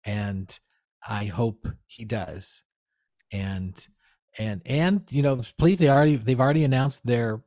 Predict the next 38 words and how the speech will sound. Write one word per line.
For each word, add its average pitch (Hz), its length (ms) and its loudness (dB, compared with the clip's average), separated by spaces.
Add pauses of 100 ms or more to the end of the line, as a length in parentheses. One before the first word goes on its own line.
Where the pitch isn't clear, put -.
their 107 440 -2
park - 640 -4 (540)
pricing, 160 760 2
you 131 140 0
know, 131 280 0
so 123 760 0
that 113 200 -4
was, 131 260 -2
you 127 120 0
know, 107 340 -2 (240)
if 113 240 -4
they 120 120 0
go 123 160 2
ahead 131 240 2
with 170 140 0
that, 107 220 -2
which 110 180 -4
I'm 110 120 0
sure 123 220 -2
they 110 120 0
would, 107 380 -2
then, 107 280 -4 (800)
you 107 120 -4
know, 101 300 -6 (120)
they, 110 280 0
they, 113 460 0 (220)
they 117 260 -4
got, 117 380 -4
they 139 80 -8
got 151 220 0
the 135 100 -4
money 143 300 4
that 151 160 0
they 160 120 2
wanted 147 380 2
and 117 300 0
the 113 100 0
new 120 360 2